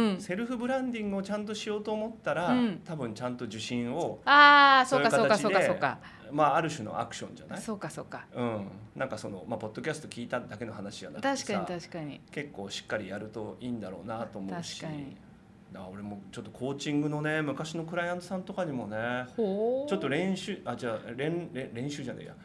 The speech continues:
Speaker 2: 連絡してみたりとかね。
Speaker 1: これね、
Speaker 2: なんかさ、
Speaker 1: 一つやっぱね、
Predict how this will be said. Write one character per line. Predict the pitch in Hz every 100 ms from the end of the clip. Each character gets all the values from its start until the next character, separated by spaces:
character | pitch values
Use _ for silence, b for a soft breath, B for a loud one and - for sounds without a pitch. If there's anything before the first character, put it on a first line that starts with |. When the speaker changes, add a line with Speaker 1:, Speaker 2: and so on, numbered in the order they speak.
| B -
Speaker 2:
連 | 139 165
絡 | 165 165 160
し | -
て | 151
み | 147
た | 120
り |
と | -
か | - 90
ね。 | 139 170 - - -
Speaker 1:
こ | 147
れ | 160
ね、 | 156 151 143 139
Speaker 2:
な |
ん |
か |
さ、 | 147
Speaker 1:
一 | - -
つ | 311
や | 160
っ |
ぱ | 147 147
ね、 | 143